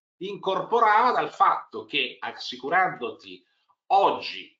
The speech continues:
l'acquisto di un paniere a duemilacinque, assicurandoti oggi l'acquisto di un paniere a duemilacinque, ovviamente, eh, rispetto a chi oggi compra lo stesso paniere cash, doveva avere un handicap,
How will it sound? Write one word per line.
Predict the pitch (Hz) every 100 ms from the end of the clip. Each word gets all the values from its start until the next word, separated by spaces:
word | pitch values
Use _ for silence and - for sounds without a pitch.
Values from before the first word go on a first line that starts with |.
| _
l'acquisto | - - 175 170 131
di | 117
un | 113
paniere | 107 117 127 117 90 -
a | - 104
duemilacinque, | 101 95 107 104 101 104 78 78 95 131 190 _
assicurandoti | - - - - 78 110 120 82 71 80
oggi | 95 107 - -
l'acquisto | - - 127 -
di | 113
un | 87
paniere | 101 127 98
a | -
duemilacinque, | 175 240 247 247 117 107 - - _ _ _ _ _ _ _ _
ovviamente, | 214 220 262 - 101 92 90 113 113 123
eh, | - 127 117 110 107 101 101
rispetto | 107 - 196 151 -
a | -
chi | - 160 156
oggi | 156 151 - -
compra | 147 143 120
lo | 113
stesso | - 135 135
paniere | 123 131 113 98
cash, | - 135 - - - 220 - - - 160
doveva | 165 277 107 131
avere | 139 -
un | 156
handicap, | 120 107 95 - -